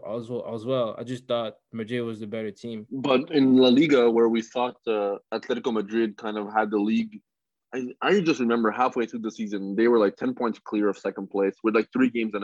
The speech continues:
Speaker 2: hand. It was insane, the lead they had. And now it seems like everything's slipping away. Like, they've just had so many,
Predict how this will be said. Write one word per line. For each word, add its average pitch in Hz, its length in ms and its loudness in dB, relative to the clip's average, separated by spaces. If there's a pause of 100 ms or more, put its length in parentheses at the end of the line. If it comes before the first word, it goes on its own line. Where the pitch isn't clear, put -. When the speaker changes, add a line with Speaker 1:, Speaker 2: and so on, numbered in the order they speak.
Speaker 2:
hand. 92 180 -8 (140)
It 147 60 4
was 147 260 4
insane, 113 460 -2
the 98 80 -4
lead 98 180 -2
they 92 80 -6
had. 90 280 -8 (500)
And 117 100 2
now 139 220 6
it 117 160 0
seems 131 220 -4
like 107 160 -2
everything's 113 340 -4
slipping 113 280 -6
away. 104 280 -2
Like, 98 240 -4
they've 101 240 -6
just 107 340 -4
had 104 200 -6
so 113 160 0
many, 113 420 0